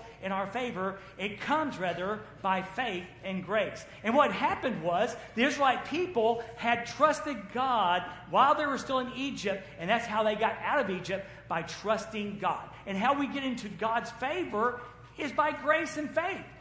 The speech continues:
by trusting Him, not by trying to tip a scale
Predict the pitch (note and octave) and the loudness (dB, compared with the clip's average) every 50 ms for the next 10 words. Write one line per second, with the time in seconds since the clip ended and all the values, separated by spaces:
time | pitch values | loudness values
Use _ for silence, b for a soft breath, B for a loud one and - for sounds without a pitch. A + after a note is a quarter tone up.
0 | - - - B3 A#3+ A#3+ A#3+ - C#4 C4+ A#3+ - B3 A3 F#3+ F3+ F#3+ F3 D3 B2+ | -20 -4 0 0 0 0 0 -2 -2 -2 -2 -4 -6 -6 -4 -4 -4 -4 -4 -6
1 | B B B B B G3+ G3+ A3 D4 D#4 E4+ E4+ - B3 A3 A3+ A3+ A3 - A#3 | B B B B B -4 0 2 4 4 4 4 2 2 2 2 0 -2 0 0
2 | C#4 C4 C4 A#3+ A3+ A3 - A3+ A3+ A3+ G#3 - - - - B3 B3 A#3 F#3+ E3+ | 2 2 2 0 -2 -4 -4 -6 -6 -6 -8 -8 -8 -6 -2 0 0 2 2 2
3 | F3 F3 F3 | 2 0 -2